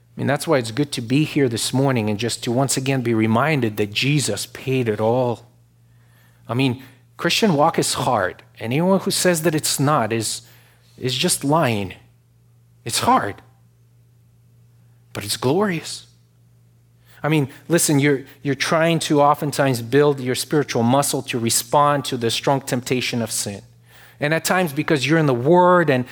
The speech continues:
and you're relying on the Spirit, God gives you the ability to overcome and to prevail, but often you just fall flat on your face and you've overcome.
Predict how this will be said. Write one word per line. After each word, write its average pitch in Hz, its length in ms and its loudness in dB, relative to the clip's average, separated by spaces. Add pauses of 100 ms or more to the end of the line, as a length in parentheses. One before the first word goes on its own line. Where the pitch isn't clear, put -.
(140)
and 139 160 0
you're 143 100 2
relying 147 460 2
on 147 80 2
the 135 80 0
Spirit, 147 360 0
God 135 240 0
gives 143 220 0
you 139 140 2
the 123 160 4
ability 156 580 4
to 143 200 0
overcome 156 520 2
and 143 120 0
to 139 200 2 (280)
prevail, 151 600 2
but 127 200 2
often 165 340 4
you 147 100 0
just 139 320 -2
fall - 480 -4
flat 165 400 -2
on 156 140 2
your 123 100 0
face - 840 -6 (1300)
and 123 180 -2
you've 127 180 0
overcome. 117 720 -2